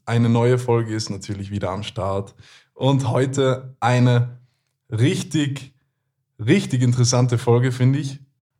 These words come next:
Eine sehr wichtige Folge auf jeden Fall. Nur zur Info, das ist die letzte Folge, die ich aufnehme bis zum Ende meines Zivildienstes. Hab's eh in der letzten Folge schon angesprochen, aber bin ja gerade im Zivildienst.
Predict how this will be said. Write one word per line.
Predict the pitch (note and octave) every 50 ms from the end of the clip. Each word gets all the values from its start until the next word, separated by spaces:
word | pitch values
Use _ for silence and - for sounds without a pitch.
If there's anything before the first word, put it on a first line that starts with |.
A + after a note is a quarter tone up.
| _ _ _ -
Eine | B2 A#2 A2+
sehr | A2+ - - B2 A#2 A2+ G#2+ G#2 G2+ G#2
wichtige | D#3 F3+ C3+ - - B2 A2 A2+ A2
Folge | - - A2 G#2+ G#2+ G#2+ A2 G2
auf | G2+ - -
jeden | G#2+ G2+ A2+ A#2 A#2+ A#2+ A2
Fall. | A2+ - G#2 G#2 A2 A#2 B2 A#2+ - - - - - _ _ _ _ _
Nur | B2 C3 D#3+ E3+ -
zur | - D3 C3
Info, | B2+ D3 D#3 D3 - D#3 D#3 D3+ D3+ - - - _
das | - G#2+ G#2+ G#2
ist | A2 A2 G#2 - - -
die | - A2
letzte | G#2 G2+ G2+ G2+ A2+ C3+ D#3+ - - - - A2+
Folge, | A2 - A2 G#2+ A2 A2 A2+ A2
die | G#2+ A2 A2+ A2
ich | G#2+ - -
aufnehme | - A2 A#2 A#2+ - - A2+ A#2 A#2 A#2 A2+ A#2 A#2 - - - _ _ _ _ -
bis | B2+ C#3 C#3+ - - - - - _ _ _
zum | - - - A#2 A2 A2+ A2 - A2
Ende | A#2 C3 C3 A#2+
meines | A2 A2 G2 G#2 A2 G#2+ - -
Zivildienstes. | - A2 A2+ A#2+ B2+ A#2+ A2+ A#2+ C3 C#3+ C3+ - - - - _ _ _ _ _ _ _ _ _ _ _
Hab's | - G2+ G2+ - - G2+
eh | G#2+
in | A2 A2+
der | A2
letzten | G#2+ A2+ A2+ A2+ - - A2
Folge | - A2+ A2 A2+ A2+ A#2
schon | - - A2+ G#2
angesprochen, | - A2 A#2 A#2+ A#2 A#2+ - A#2+ A#2 A2 A2+ - A#2
aber | A2 G#2+ G#2 G#2+ G2+
bin | - A#2 A2
ja | G#2+ G#2
gerade | G#2 G2 G2+ G#2
im | G#2 G#2
Zivildienst. | - - G#2+ A2 A2+ A#2+ B2 A#2+ A#2+ B2 A#2+ B2 -